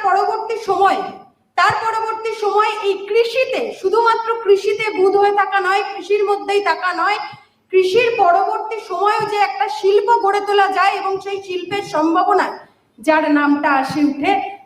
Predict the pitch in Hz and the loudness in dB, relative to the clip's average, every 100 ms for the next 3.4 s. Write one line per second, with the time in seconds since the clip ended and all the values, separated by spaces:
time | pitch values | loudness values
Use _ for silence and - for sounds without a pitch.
0 | - 302 311 285 262 320 392 - - - | 2 4 4 2 0 2 2 0 -12 -8
1 | 262 262 - 262 262 262 262 269 247 - | -4 -4 -4 -2 0 0 -2 -4 -4 -2
2 | 330 240 240 240 240 262 - 175 190 208 | -6 -4 -8 -6 -4 -2 -2 -4 -6 -6
3 | 214 196 196 | -4 -6 -6